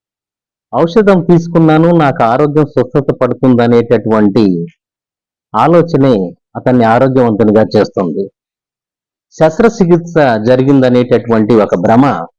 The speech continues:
అతన్ని ఆరోగ్యవంతుని చేస్తుంది." ఈ విధంగా మనిషిలో ఉన్నటువంటి ఆలోచన విధానమే శరీరంపై ప్రభావం చూపించి,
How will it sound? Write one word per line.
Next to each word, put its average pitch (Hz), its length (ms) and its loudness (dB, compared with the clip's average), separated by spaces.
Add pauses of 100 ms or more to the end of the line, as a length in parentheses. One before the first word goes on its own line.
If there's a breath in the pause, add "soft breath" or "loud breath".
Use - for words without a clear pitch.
(300)
అతన్ని 120 300 -2
ఆరోగ్యవంతుని 110 880 0
చేస్తుంది." 85 500 -8 (1120)
ఈ 185 60 4
విధంగా 165 680 0 (680)
మనిషిలో 196 400 0
ఉన్నటువంటి 151 680 2
ఆలోచన 156 520 2
విధానమే 123 720 0
శరీరంపై 139 720 0
ప్రభావం 120 580 0 (120)
చూపించి, 147 580 0